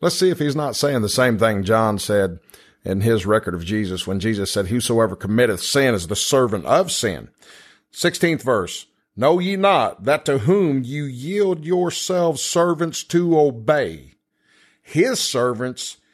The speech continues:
ye are to whom you obey, whether of sin unto death,"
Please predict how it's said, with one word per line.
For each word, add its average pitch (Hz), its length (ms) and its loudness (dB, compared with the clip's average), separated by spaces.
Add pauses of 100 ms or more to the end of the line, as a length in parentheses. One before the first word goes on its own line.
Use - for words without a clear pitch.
(220)
ye 160 260 0
are 165 320 4
to 135 200 -2
whom 160 320 2
you 120 220 0
obey, 92 560 -4 (600)
whether 131 500 2
of 107 100 -4
sin 170 480 0
unto 123 320 0
death," 147 640 -2